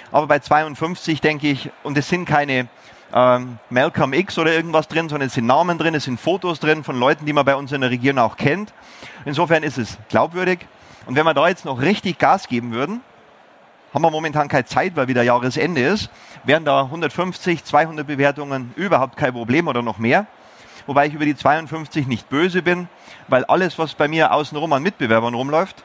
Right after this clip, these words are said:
hat maximal vier. Das heißt, wenn man meinen Wohnort eingibt und Versicherungen eingibt, sind wir der Einzige, der mehr als vier Bewertungen hat.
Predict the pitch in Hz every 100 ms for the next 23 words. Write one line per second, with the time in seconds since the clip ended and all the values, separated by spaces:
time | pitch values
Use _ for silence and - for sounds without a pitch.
0 | - 143 147 139 - 135 123 - 127 -
1 | - - - - _ _ - - _ -
2 | - 123 139 - 160 180 175 - _ _
3 | - 131 127 120 110 165 190 190 - 190
4 | 185 185 - 135 139 135 185 151 117 110
5 | 139 202 - - - - - - - 151
6 | 165 208 127 180 175 151 143 143 156 139
7 | - 156 139 131 - 123 110 92